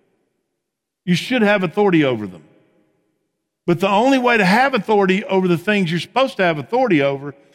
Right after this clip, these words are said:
is to be under the authorities you're supposed to be under. Now, we're gonna start out with Jesus.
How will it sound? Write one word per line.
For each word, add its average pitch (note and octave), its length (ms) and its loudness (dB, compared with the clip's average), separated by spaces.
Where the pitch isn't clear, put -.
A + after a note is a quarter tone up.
is F3+ 160 0
to - 100 -2
be B3+ 460 2
under F#3 300 2
the D#3+ 140 4
authorities D3 500 -2
you're C#3+ 80 -4
supposed D#3+ 360 -4
to C#3+ 60 -20
be C#3 160 -2
under. C3+ 360 -4
Now, E3+ 200 0
we're F3+ 100 0
gonna G3 120 -2
start A3 300 -2
out G3 160 0
with C3+ 100 -8
Jesus. C3 560 0